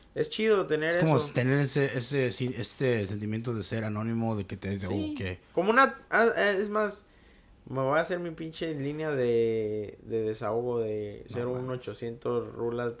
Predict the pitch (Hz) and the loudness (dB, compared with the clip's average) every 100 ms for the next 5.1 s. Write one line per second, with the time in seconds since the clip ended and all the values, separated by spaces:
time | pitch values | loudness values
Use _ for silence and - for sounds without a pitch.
0 | - 71 - 110 - - - - - - | -4 -4 -4 -8 -12 -18 -20 -20 -20 2
1 | 180 208 214 - 196 196 - 90 107 113 | 8 8 8 6 4 2 -2 -10 -10 -2
2 | 165 170 202 208 190 185 185 175 160 147 | 0 2 0 0 0 -4 0 2 2 0
3 | 147 156 165 139 123 139 160 135 117 - | 2 0 2 0 0 0 0 0 0 -2
4 | 131 139 143 127 113 113 123 123 156 160 | -2 0 0 -2 -4 -2 -4 -2 -2 0
5 | 165 | -4